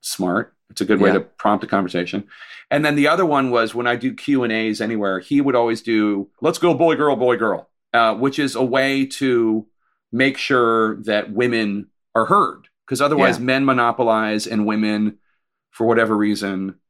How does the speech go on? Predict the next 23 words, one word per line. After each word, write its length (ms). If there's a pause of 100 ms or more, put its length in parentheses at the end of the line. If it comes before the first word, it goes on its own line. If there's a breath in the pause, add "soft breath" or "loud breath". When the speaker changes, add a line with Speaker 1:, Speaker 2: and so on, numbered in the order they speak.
(140)
Speaker 1:
don't 160
raise 140
their 100
hands 180
as 100
much, 300
which 340
is 120
a 40
Speaker 2:
And 100
Speaker 1:
top. 280
Speaker 2:
you 100
know 80
what? 160
I 160
will 260
use 280
this. 360 (100)
Uh, 400 (160)
I 100
will 140
shout 320
out 320